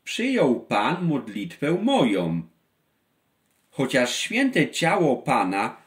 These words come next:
musiało przejść przez śmierć, nie mogło być dotknięte procesem skażenia lub rozkładu.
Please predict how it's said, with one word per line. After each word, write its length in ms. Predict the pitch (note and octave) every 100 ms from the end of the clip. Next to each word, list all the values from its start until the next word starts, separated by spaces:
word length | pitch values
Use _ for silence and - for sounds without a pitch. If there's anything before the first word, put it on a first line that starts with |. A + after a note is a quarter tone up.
| _ -
musiało 520 | A#2+ - F#3 G#3 C3
przejść 600 | - - F3 F3 C3+ -
przez 340 | - - A2
śmierć, 720 | - - A2+ G2+ C3 A#3 - _ _ _ _ _ -
nie 260 | A#2+ A#2+ A2+
mogło 420 | F#3+ C#4 A#3 C#3
być 440 | - A2+ C#3+ -
dotknięte 800 | A#2+ C3+ - B2+ A2 F#2+ F2 E3
procesem 720 | E3+ C#3 B2+ A2+ F#2+ - C#3+ E3
skażenia 680 | - C3+ A2+ F#2+ F2+ C3
lub 240 | D3+ G2+ A2+
rozkładu. 880 | C3+ D#3+ - A#3 G#3 - G2+ E3+